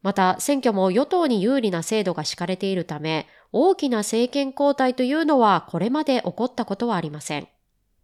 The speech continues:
政権の歴史を見ていきますと、千九百六十五年度独立以来、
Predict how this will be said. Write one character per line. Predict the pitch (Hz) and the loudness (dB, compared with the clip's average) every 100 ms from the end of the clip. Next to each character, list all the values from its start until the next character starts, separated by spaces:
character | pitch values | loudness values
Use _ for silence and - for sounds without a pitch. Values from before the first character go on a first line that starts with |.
| _ _ _ _ _ | _ _ _ _ _
政 | - 285 | 0 0
権 | 294 | 2
の | 277 | 2
歴 | 277 277 | 2 0
史 | 269 | 0
を | 285 | 0
見 | 285 | 2
て | 277 | 0
い | 254 | 0
き | 208 | -2
ま | 196 | -4
す | 190 - | -4 -2
と、 | 175 160 - _ | 0 0 -2 _
千 | - 320 | -2 -2
九 | 262 240 | 2 0
百 | 202 185 | 0 -2
六 | 165 156 220 | -4 -2 2
十 | 247 | 4
五 | 233 233 | 4 2
年 | 226 220 | 2 0
度 | 202 | -2
独 | 170 - 226 | -2 -2 -2
立 | 220 214 | -2 -2
以 | 214 | -2
来、 | 208 180 147 | 2 2 0